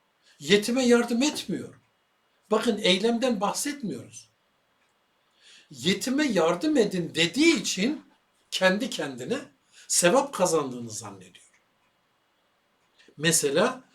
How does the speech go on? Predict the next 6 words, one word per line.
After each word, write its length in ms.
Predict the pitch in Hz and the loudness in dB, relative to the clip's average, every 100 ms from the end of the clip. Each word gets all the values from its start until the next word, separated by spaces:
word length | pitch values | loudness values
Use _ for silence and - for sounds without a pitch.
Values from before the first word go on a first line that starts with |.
| - | -6
zinaya 540 | 131 160 151 147 220 | -4 -2 2 4 4
yaklaşma 680 | 180 143 - 240 - 127 104 | 4 0 0 -2 -2 -10 -10
diyor, 340 | 135 240 320 - _ _ _ | 0 2 2 -8 _ _ _
sevap 440 | - 143 196 247 | -4 2 4 4
kazandığını 560 | - 147 131 113 107 104 | 2 -4 -4 -10 -14 -14
zannediyor. 540 | 98 98 90 85 _ | -14 -14 -20 -20 _